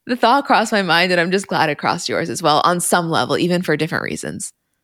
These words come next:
Also, I'm sure you guys saw these photos. If not, we'll put the link in the description.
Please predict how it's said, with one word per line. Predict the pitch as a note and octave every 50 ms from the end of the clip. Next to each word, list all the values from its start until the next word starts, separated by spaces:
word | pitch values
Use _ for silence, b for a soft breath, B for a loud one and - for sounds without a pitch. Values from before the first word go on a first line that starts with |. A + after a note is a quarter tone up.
| _ _
Also, | - F#3 G3 G3+ - - B2+ D2+ D2+ -
I'm | C#3 F3
sure | - - D#3+
you | E3+ F3+ F3
guys | E3+ D3+ D3+ D#3+ E3 -
saw | - - - - - - -
these | - D#3 F3 - -
photos. | - A#2+ - - G#2 E3 -
If | A#2+ -
not, | F3 D3+ D3 G2+
we'll | C#3+
put | - F#3 -
the | E3
link | D3+ D3 D#3+ F3
in | E3
the | C3+
description. | C3+ D3+ - - D#3 C#3 - - C3 A#2+ G#2 D#3+ E3+